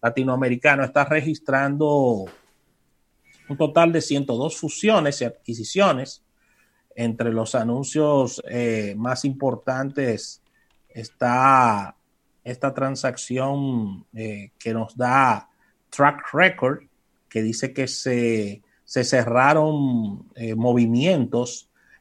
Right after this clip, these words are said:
eh, de unos tres, de unos quinientos treinta y cuatro millones de dólares, y, eh, estas cifras implican un descenso de un treinta y dos coma ocho por ciento de las operaciones del mismo mes de mayo,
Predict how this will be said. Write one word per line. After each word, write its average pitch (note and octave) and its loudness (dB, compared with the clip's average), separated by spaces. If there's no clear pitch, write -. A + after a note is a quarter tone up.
eh, A2+ -2
de A2 0
unos C3+ -2
tres, - -2
de A#2 -2
unos D#3 0
quinientos C#3 0
treinta A#2 0
y G#2 -2
cuatro C#3 0
millones B2+ -2
de A2+ -2
dólares, C3+ -2
y, G#3+ 0
eh, B2 -2
estas C#3 2
cifras F3 0
implican C#3 0
un D#3 -2
descenso D3+ 0
de B2 2
un C#3 -2
treinta C#3+ -2
y B2 0
dos C#3+ 0
coma C#3 0
ocho C#3+ -2
por C#3+ -6
ciento C3+ -4
de B2+ 4
las B2+ 4
operaciones C3 0
del B2 2
mismo C#3+ 0
mes B2 0
de A#2+ -2
mayo, A#2+ -2